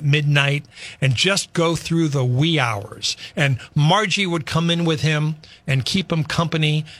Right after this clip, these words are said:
and he'd play music, he'd play his jazz, and he'd talk to people and take phone calls. And those were the days when you could turn on the radio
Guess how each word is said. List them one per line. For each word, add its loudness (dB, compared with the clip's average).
and 2
he'd -2
play 0
music, 2
he'd -2
play -2
his 0
jazz, 0
and 2
he'd 2
talk 0
to -2
people -2
and 0
take -2
phone -2
calls. -2
And 2
those 2
were -2
the 0
days -2
when 2
you 0
could -4
turn 0
on 0
the 2
radio 0